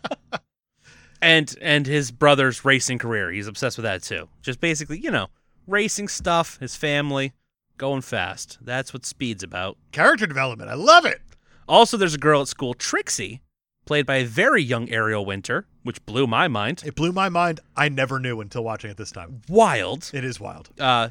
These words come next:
Speaker 1: she thinks that his constant race car mouth noises and inability to focus are just the bee's knees.
Speaker 2: <laughs>
Speaker 1: So she punches another little girl in the face.
Speaker 2: Which is awesome.
Speaker 1: And then Speed and Trixie are inseparable all
Speaker 2: That's
Speaker 1: the way
Speaker 2: right.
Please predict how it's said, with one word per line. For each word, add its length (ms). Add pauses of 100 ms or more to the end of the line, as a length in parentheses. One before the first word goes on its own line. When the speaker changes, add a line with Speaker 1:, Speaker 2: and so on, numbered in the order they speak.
(100)
Speaker 1:
she 300
thinks 400
that 200
his 160
constant 460
race 220
car 180
mouth 320
noises 420
and 140
inability 480
to 80
focus 520
are 120
just 280
the 100
bee's 420
knees. 680
Speaker 2:
<laughs> 40 (2500)
Speaker 1:
So 200
she 160
punches 400
another 260
little 160
girl 220
in 60
the 80
face. 580 (160)
Speaker 2:
Which 140
is 100
awesome. 420
Speaker 1:
And 140
then 100
Speed 300
and 60
Trixie 320
are 80
inseparable 640
all 160
Speaker 2:
That's 160
Speaker 1:
the 80
way 60
Speaker 2:
right. 220